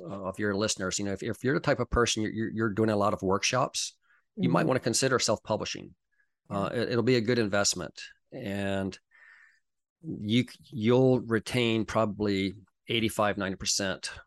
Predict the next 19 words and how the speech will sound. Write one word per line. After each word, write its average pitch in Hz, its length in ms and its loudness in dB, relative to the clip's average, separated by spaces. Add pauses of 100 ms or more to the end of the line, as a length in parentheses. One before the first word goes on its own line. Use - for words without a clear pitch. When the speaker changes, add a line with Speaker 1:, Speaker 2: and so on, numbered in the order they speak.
(340)
Speaker 1:
of 92 200 -8
the 95 80 -4
revenue 92 400 0 (680)
that 92 220 -10
comes 92 300 -4
in, 76 240 -8 (280)
you 104 80 -8
know, 90 160 -4
so 104 320 0
it's 98 120 -6
like 104 240 -2
a 90 60 -2
flip - 360 -2
flop 92 400 0 (100)
with 98 140 -4
a 90 40 -2
traditional 90 460 -4
publisher. - 540 -6 (800)
So 123 560 4